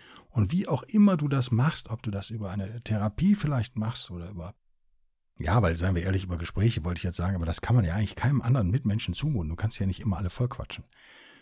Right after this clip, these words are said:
mit deinem Zeug. Also das hält ja auch die stärkste Beziehung dann irgendwann nicht mehr aus. Oder ob du eben den Weg über eine Meditation gehst oder vielleicht einen ganz eigenen Weg findest.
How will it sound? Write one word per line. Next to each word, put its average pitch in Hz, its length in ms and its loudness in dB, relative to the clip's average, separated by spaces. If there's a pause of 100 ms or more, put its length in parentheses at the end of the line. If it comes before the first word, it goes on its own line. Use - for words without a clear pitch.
mit - 180 -8
deinem 82 200 -2
Zeug. - 540 -8
Also 85 180 -6
das 87 320 -4 (240)
hält 98 280 2
ja 95 80 0
auch 98 80 -2
die - 100 -2
stärkste 95 340 0
Beziehung 90 240 -2
dann 82 140 -2
irgendwann 101 280 0
nicht 113 140 0
mehr 113 120 0
aus. 98 120 -4 (260)
Oder 185 300 4
ob 120 140 -2
du 117 80 0
eben 92 400 0 (920)
den 85 140 -4
Weg 104 140 0
über 85 100 -4
eine 82 100 -2
Meditation 87 600 2
gehst 110 280 2
oder 127 360 0 (600)
vielleicht 160 320 -2
einen 143 80 4
ganz 147 160 4
eigenen 131 640 2 (200)
Weg 110 300 2
findest. 160 500 0